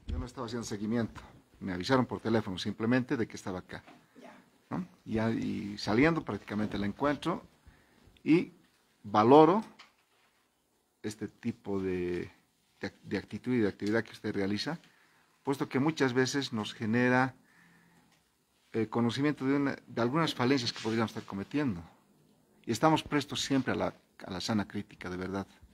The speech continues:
Speaker 1: para poder subsanar cualquier error que pudiéramos cometer.
Speaker 2: Le voy a decir, comandante, que yo quiero hablar sobre los reglamentos de contravenciones que maneja la policía boliviana, que tiene un carácter fascista, que tiene un carácter racista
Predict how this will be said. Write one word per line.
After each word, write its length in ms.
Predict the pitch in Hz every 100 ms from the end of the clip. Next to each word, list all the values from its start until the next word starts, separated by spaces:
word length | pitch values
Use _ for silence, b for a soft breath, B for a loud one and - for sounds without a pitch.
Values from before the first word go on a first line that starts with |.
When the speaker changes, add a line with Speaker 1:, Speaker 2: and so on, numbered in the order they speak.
| _
Speaker 1:
para 200 | - 107
poder 300 | 104 113 113
subsanar 460 | 131 113 - 110 117
cualquier 460 | - 101 - 156 135
error 260 | 104 101
que 100 | -
pudiéramos 320 | - 92 95
cometer. 400 | - 87 90 - - - - b b -
Speaker 2:
Le 100 | 262
voy 120 | 302
a 60 | 320
decir, 380 | 269 240 262
comandante, 760 | 233 202 196 202 208 208 240 254 B B B B
que 160 | - 226
yo 160 | 247
quiero 400 | 240 247 233 240 - - _ -
hablar 440 | - 214 214 226 254 392
sobre 460 | - 220 202 208 202
los 240 | 196 196
reglamentos 560 | 185 196 202 220 220 220
de 100 | 202
contravenciones 1000 | - 190 185 185 165 208 202 208 - - _ _ - - - -
que 120 | 196
maneja 340 | 196 208 196
la 120 | 202
policía 380 | 185 185 170 196
boliviana, 560 | 175 175 190 196 202 - b b -
que 100 | 214
tiene 220 | 220 220
un 60 | 220
carácter 440 | 214 202 196 196
fascista, 760 | - 185 - 208 - 220 220 - b b b
que 120 | -
tiene 220 | 196 202 202
un 60 |
carácter 440 | 196 202 196 - 170
racista 640 | 185 180 208 - 214 202